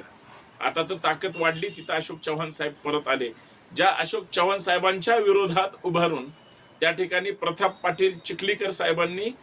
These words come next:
चव्हाण साहेबांना पाडून त्या ठिकाणी लोकसभा जिंकली होती, त्याच, अ, चिखलीकर साहेबांवर परत भाजपने विश्वास ठेवला आणि त्यांना परत दुसऱ्यांदा संधी देण्याचं काम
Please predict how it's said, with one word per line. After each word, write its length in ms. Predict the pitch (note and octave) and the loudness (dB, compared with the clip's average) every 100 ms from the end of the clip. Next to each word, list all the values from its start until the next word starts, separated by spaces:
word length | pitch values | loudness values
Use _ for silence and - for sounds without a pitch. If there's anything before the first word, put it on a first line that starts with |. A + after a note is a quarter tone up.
| - - - | -20 -20 -8
चव्हाण 280 | - C#3+ G3+ | 0 2 0
साहेबांना 440 | G3+ F#3 F3 F#3 F#3 | 0 -2 0 -2 -2
पाडून 420 | F3+ E3+ F#3+ F3 | 2 4 4 0
त्या 140 | E3+ | -4
ठिकाणी 520 | D#3+ E3+ F3 E3+ G3 E3 | -4 -4 -2 -4 -6 -4
लोकसभा 760 | D3 E3 - F3 F3 F3 - C#3+ | -2 -2 -2 -2 0 -2 -4 -6
जिंकली 360 | D#3+ F3 E3+ A3 | -4 -4 -4 0
होती, 360 | F#3 F3 D3 C#3 - - - - | 0 0 -4 -6 -16 -20 -10 0
त्याच, 340 | F3+ G3+ - - _ - - - - | 0 0 -8 -18 _ -20 -20 -20 -6
अ, 240 | C3+ C#3 C3+ | 0 2 2
चिखलीकर 460 | - D#3 G#3+ A3 G#3+ | -2 -2 -2 0 0
साहेबांवर 640 | G3+ F#3 E3+ F3 E3+ D3+ | 0 0 0 -2 2 0
परत 420 | - - - E3+ A#3 | 0 -10 0 2 4
भाजपने 540 | A3+ F#3 F3+ F3 F#3 | 4 2 0 -6 -6
विश्वास 480 | F3+ E3+ E3+ E3+ - | -6 -2 -2 -2 0
ठेवला 300 | D3+ C#3+ A#2+ - - - - | -2 -2 -6 -12 -20 -20 -8
आणि 300 | - D3+ G#3+ A3 - - | -6 -4 -4 -8 -18 -6
त्यांना 240 | C3+ D3+ D#3+ | -2 2 2
परत 400 | D3+ - D3+ D#3+ | 0 -2 2 2
दुसऱ्यांदा 580 | D3+ D3 D3+ D3+ D3+ | 0 -2 -2 0 0
संधी 400 | D3+ D3 C#3 D3+ | -2 -4 -2 0
देण्याचं 440 | D3+ C#3+ C#3 C#3+ C#3+ | 0 0 -2 -4 -6
काम 280 | C#3+ C3 | -2 -4